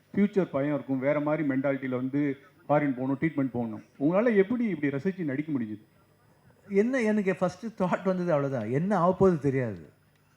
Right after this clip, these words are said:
Speaker 2: What is going to happen next? I, we, I don't know. But what, uh, I have committed, what is my responsibility?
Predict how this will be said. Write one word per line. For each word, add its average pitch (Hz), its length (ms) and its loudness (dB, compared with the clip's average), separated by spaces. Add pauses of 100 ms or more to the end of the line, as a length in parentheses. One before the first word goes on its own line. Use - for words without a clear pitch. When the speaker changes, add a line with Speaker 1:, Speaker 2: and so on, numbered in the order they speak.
(220)
Speaker 2:
What 139 140 0
is 160 180 0
going 160 180 0
to 170 60 -4
happen 139 360 -6
next? 139 200 -6
I, 117 80 -4
we, 135 200 0
I 143 180 2
don't 160 220 2
know. 107 140 -2 (680)
But 202 140 8 (1040)
what, 196 300 -2 (120)
uh, 147 240 0 (260)
I 160 220 -2
have 180 40 0
committed, 139 540 -4 (1400)
what 143 200 4
is 190 100 2
my 180 120 2
responsibility? 120 1000 -4